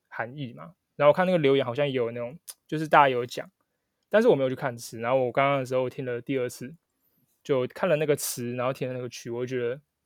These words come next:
诶，感觉如果单听曲的话，会觉得它是一首蛮快乐的歌，但是听了词之后就会觉得，看了词之后就会觉得，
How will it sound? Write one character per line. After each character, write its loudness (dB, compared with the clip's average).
诶， 4
感 0
觉 -2
如 2
果 6
单 2
听 -6
曲 -8
的 -4
话， 0
会 2
觉 -6
得 -4
它 -4
是 -6
一 -6
首 -8
蛮 -12
快 -6
乐 -4
的 -6
歌， -12
但 -8
是 -8
听 -4
了 -4
词 -12
之 -6
后 -2
就 -2
会 -2
觉 -10
得， -10
看 0
了 2
词 -10
之 -6
后 -2
就 0
会 0
觉 -4
得， -4